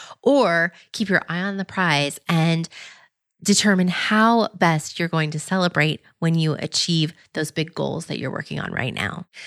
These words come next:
So step number three is to consider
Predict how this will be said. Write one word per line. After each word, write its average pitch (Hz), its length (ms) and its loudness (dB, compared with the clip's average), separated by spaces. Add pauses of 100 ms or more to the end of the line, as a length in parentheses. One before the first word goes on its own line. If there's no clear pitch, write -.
(120)
So 175 440 4
step - 420 -2
number 185 220 2
three 254 680 0
is 208 140 2
to 220 80 2
consider 180 540 4